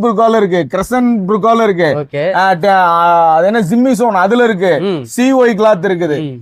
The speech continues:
Speaker 1: அப்புறம் நிதானு, பரோட்டா இந்த மாதிரிங்க பாய், துணி எடுத்துட்டேன்னு வைங்க, ஏகப்பட்ட மாடல் இருக்கு. இப்ப இதுக்குள்ள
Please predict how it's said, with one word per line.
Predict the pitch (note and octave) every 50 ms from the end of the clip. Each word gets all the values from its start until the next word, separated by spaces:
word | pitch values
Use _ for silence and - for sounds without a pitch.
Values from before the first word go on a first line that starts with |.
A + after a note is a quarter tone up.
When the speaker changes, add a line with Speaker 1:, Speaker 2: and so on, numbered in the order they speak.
| A2+ _
Speaker 1:
அப்புறம் | - D#3 F3+ F3 A#3 B3 B3 A3+ G#3+
நிதானு, | G#3+ A3 A3 A#3 A3+ A3+ A#3 A#3 G#3+ F#3
பரோட்டா | G3+ G3+ A3 A3+ G#3 G3 A3+ A3
இந்த | G3+ F#3+ F#3+ G3+ A3+ B3+
மாதிரிங்க | B3+ B3+ A#3 G#3+
பாய், | F#3+ F#3 F#3 F#3+ G#3+ A#3 A#3+ G#3+ - _ _ _ _
துணி | - G3 A3+ B3 C4+ C4 A#3 G#3+
எடுத்துட்டேன்னு | A3 A3 A#3 G3 G#3+ F#3+ A3+ B3+ B3+ B3
வைங்க, | A3+ A3 G#3+ G#3 G3+ G3+ G3+ G3+ F#3+ D#3+ C3 B2+
ஏகப்பட்ட | C#3 D#3+ F#3 G3+ A3+ A#3+ B3+ C4+ C4 C4 C4+ C4 B3 F#3 F3+ A3 G3 E3+ F#3 F3+ E3+ D#3+ D#3 D3
மாடல் | C#3 C#3 E3 G#3 A#3+ B3+ B3+ A#3+
இருக்கு. | A3 G#3 F3 F#3 F3+
இப்ப | E3+ D3+ C#3+ F3
இதுக்குள்ள | F3+ G#3+ B3 A3+ F3+ A#3+